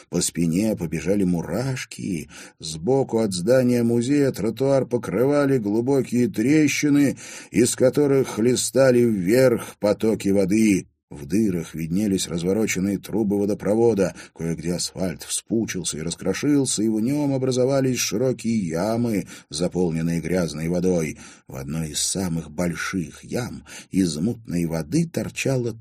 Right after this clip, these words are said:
тонкая девичья рука,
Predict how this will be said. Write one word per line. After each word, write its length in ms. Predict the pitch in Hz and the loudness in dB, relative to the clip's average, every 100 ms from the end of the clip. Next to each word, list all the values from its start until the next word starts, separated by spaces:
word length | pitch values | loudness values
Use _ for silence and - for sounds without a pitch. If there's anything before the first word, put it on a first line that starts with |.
| - | -2
тонкая 640 | 147 139 131 - 113 113 | 0 2 -2 -6 -4 -4
девичья 840 | 104 87 101 98 92 - - 82 | -4 -2 0 0 -6 -10 -10 -10
рука, 920 | 87 76 80 _ _ - 80 78 76 | -12 -14 -16 _ _ -8 -6 -4 -8